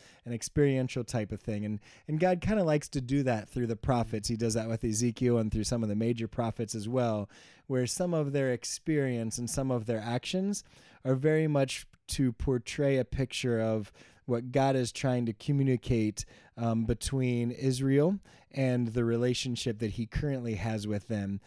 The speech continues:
and what he wants to do with it. And we, we kinda see the same thing right here as he's setting up this picture of, um, "I'm the divine husband that, you know, you're kind of the whore."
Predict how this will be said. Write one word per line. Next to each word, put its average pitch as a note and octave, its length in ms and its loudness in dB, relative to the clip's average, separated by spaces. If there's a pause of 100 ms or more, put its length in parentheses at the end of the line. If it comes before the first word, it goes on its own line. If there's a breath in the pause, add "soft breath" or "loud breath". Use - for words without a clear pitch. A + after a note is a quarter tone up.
(160 soft breath)
and A#2+ 260 -2
what A2+ 180 -2
he - 120 -4
wants A2 300 0
to G#2+ 160 -4
do A2+ 180 4
with G2+ 220 0
it. F2 180 -4 (400 loud breath)
And B2+ 400 -4
we, C3+ 180 0
we C#3 100 -4
kinda G3 280 2
see B2+ 160 0
the G#2+ 120 0
same B2+ 300 0
thing A#2+ 240 2
right A#2 220 4
here C3+ 260 4
as A2 160 4
he's A2 140 0
setting B2 340 4
up G#2+ 160 -2
this G#2 160 -2
picture B2 500 0
of, G#2 380 -2 (500 soft breath)
um, A2 240 -2
"I'm C3+ 220 0
the A#2+ 80 2
divine A#2+ 340 2
husband A#2 480 2
that, - 640 -4 (120)
you A#2+ 220 -4
know, G#2+ 420 -2
you're A#2 320 0
kind A2 240 2
of - 0 -
the F#2 160 0
whore." F#2 220 -4